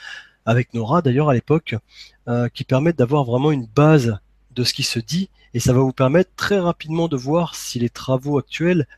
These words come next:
vous touchent ou pas, tout simplement, puisque, euh, voilà, chacun est touché par tel ou tel, euh,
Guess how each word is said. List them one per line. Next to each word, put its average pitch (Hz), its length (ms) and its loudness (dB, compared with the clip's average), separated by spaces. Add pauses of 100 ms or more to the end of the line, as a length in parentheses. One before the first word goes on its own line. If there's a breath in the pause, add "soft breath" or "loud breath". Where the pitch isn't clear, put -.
vous 123 240 -12
touchent - 500 -8 (100)
ou 165 100 -10
pas, 120 340 0
tout 117 80 -16
simplement, 127 480 -4 (340 loud breath)
puisque, - 300 -8
euh, 107 720 -6
voilà, 107 280 -2
chacun 123 360 -2
est 120 100 -2
touché 139 280 -4
par 104 280 -6
tel 135 220 2
ou 117 60 -8
tel, 123 320 0
euh, 98 380 -4